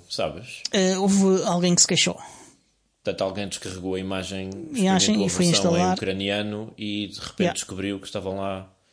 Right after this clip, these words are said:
Speaker 1: Ok.
Speaker 2: Yeah. E a Canonical reagiu imediatamente e removeu a imagem. Ahm, estão ainda disponíveis, eh, outras imagens, portanto, a imagem com o instalador antigo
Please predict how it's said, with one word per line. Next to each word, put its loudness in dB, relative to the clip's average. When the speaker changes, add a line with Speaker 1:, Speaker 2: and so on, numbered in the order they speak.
Speaker 1:
Ok. -4
Speaker 2:
Yeah. 0
E 2
a 0
Canonical 2
reagiu 0
imediatamente 4
e 4
removeu 4
a 4
imagem. 2
Ahm, 0
estão 4
ainda 4
disponíveis, 2
eh, -2
outras 2
imagens, 2
portanto, -2
a 2
imagem 4
com 0
o 4
instalador 2
antigo 0